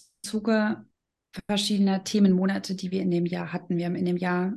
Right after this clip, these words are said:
nur mit Themenmonaten gearbeitet und, ähm, haben in dem Monat das Thema Learning Wild and Free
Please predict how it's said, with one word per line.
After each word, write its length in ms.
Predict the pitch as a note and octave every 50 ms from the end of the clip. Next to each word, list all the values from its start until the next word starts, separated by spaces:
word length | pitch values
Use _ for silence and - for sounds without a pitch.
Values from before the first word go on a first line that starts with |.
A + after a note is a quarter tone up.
| - -
nur 140 | - G3 F#3
mit 340 | F#3 F3+ F3+ - - - -
Themenmonaten 680 | - G3+ F#3+ F#3 F3+ F#3+ G3 G#3 G#3+ G#3 - G#3 G3+ G#3
gearbeitet 640 | G3 G3 G#3 G#3+ G#3+ G#3+ G#3+ - A3+ A3+ - - _ - - - - - - - - - - - _ _ -
und, 380 | - G3+ F#3+ G3 G3 F#3+ - -
ähm, 260 | - F#3+ F#3+ G3 F3+
haben 580 | F#3 F#3+ F3+ F#3 G3 F#3+ F#3+ F#3+ G3 - - - -
in 180 | G3+ F#3+ F#3+
dem 440 | F#3+ G3 G3 G3+ G3+ G3 G3+ - - -
Monat 720 | G3+ F#3+ F#3+ F#3+ G#3 A3 A3+ A3 A3 A3 G#3+ - - - _ _ _ -
das 320 | - G3 F#3+ F#3+ - -
Thema 500 | - - G#3 G3 G3 F#3+ F#3+ F#3 F#3 F#3
Learning 360 | F#3 F#3 F#3 F#3 F#3+ F#3+ F#3+ F#3
Wild 240 | F#3 F3+ F3+ F3+
and 160 | F3+ F3+ E3+ -
Free 520 | - - - F#3+ F#3+ F#3+ F#3+ F#3+ G3 G3+